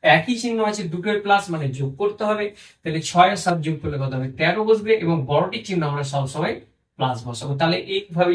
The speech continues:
যদি তোমরা করো কোনো অঙ্ক ভুল হবে না, আমরা চিহ্ন সবসময় বড়টার বসাবো। এরপরে দেখো সেকেন্ড অঙ্কটা আমরা, দেখো এখানে আটের চিহ্ন নাই মানে কিছু নেই মানে এখানে আমরা প্লাস ধরে নেবো, আর কিছু নাই মানে তো বাইরেও প্লাস আছে, অর্থাৎ একই চিহ্ন মানে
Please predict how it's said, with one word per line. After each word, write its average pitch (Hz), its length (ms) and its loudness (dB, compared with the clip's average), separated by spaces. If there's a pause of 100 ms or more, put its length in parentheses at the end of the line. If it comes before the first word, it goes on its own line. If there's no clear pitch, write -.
যদি 165 200 -2
তোমরা 151 240 -2
করো 190 120 -2 (100)
কোনো 185 180 0
অঙ্ক 170 140 -2 (180)
ভুল 165 200 2
হবে 131 200 2
না, 123 60 -6 (360)
আমরা 180 160 2 (160)
চিহ্ন 220 240 -2 (180)
সবসময় 185 360 0 (120)
বড়টার 165 440 2
বসাবো। 127 320 -2 (400)
এরপরে 214 420 6
দেখো 147 160 0 (160)
সেকেন্ড 208 320 2
অঙ্কটা 160 300 2
আমরা, 151 160 0 (600)
দেখো 208 240 6
এখানে 214 200 2 (260)
আটের 233 280 0 (100)
চিহ্ন 214 200 -4 (160)
নাই 190 180 2
মানে 196 120 0 (120)
কিছু 180 180 -6 (100)
নেই 190 180 0
মানে 185 140 -2
এখানে 185 220 -4
আমরা 180 220 -4
প্লাস 143 180 2 (120)
ধরে 175 200 4
নেবো, 220 220 0
আর 165 160 0
কিছু 175 160 -6 (100)
নাই 170 160 2
মানে 202 180 0
তো 233 40 4 (100)
বাইরেও 165 340 6
প্লাস 139 260 2
আছে, 147 180 -6
অর্থাৎ 214 200 0 (200)
একই 185 220 -6
চিহ্ন 175 140 -2 (120)
মানে 151 120 -2